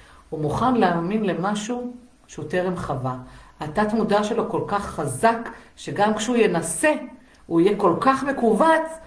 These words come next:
שזה באמת יכאב לו, ואז הוא יגיד, "הנה, חובת ההוכחה פה." זה כמו אדם שרוצה לעשות הרבה, אה, אה, לרדת במשקל ועושה הרבה, הרבה דיאטות,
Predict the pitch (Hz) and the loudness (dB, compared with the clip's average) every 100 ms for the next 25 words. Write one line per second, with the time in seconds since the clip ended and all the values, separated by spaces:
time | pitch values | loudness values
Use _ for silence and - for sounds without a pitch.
0 | - - 175 202 208 226 226 - 262 233 | -20 -14 -4 0 2 2 0 2 2 2
1 | 190 196 196 214 226 240 208 180 - - | 0 0 0 0 0 2 2 2 -2 -4
2 | 185 175 196 208 202 180 - 185 - 180 | -2 0 2 2 0 -2 0 -2 -2 -8
3 | - - - - _ _ _ _ _ - | -8 -16 -20 -20 _ _ _ _ _ -16
4 | 143 185 190 190 185 165 160 175 170 143 | -4 0 2 2 0 -2 -2 -4 -4 -4
5 | 160 160 135 151 147 147 143 147 143 165 | -2 -4 -4 -6 -6 -6 -8 -8 -6 -4
6 | 165 139 - 156 143 131 151 147 151 147 | -4 -6 -6 -6 -6 -6 -6 -2 -2 -2
7 | 147 165 165 151 | -4 -4 -4 -8